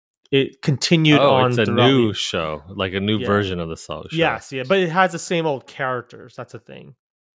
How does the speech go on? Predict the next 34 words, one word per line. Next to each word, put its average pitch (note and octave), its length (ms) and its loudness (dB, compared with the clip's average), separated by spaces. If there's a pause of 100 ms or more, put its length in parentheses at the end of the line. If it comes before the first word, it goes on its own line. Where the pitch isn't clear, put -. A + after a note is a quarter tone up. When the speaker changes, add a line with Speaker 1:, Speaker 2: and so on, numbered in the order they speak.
(140)
Speaker 1:
Uh, A2 300 -12
Laura D#3+ 320 4
Linney D3 460 -2
is A#2+ 140 -8
in A#2+ 100 -10
the A#2 100 -8
original A2 640 -10
cast, - 720 -8 (560)
and, G#2+ 360 -6
um, G#2 680 -12 (300)
Speaker 2:
Okay, G3 260 0
Speaker 1:
Elliot E3 240 6
Speaker 2:
I'll D3+ 80 4
probably D#3 240 4
Speaker 1:
Page C#3+ 100 2
is A2+ 80 -2
Speaker 2:
check. A#2+ 100 0
Speaker 1:
also, A2+ 540 -4
he's D3 220 -4
also A2+ 260 -4
in G#2 80 -14
there A2+ 180 -16
too. A#2 360 -20 (440)
Um, A#2 380 -8
I G3+ 100 4
would A#3+ 140 2
recommend C#3+ 380 0
that A2+ 140 -6
show, A2 280 -10
Tales A#2+ 280 -10
of G#2+ 80 -16
the A2+ 80 -12
City. A#2 340 -10
It's, - 260 -10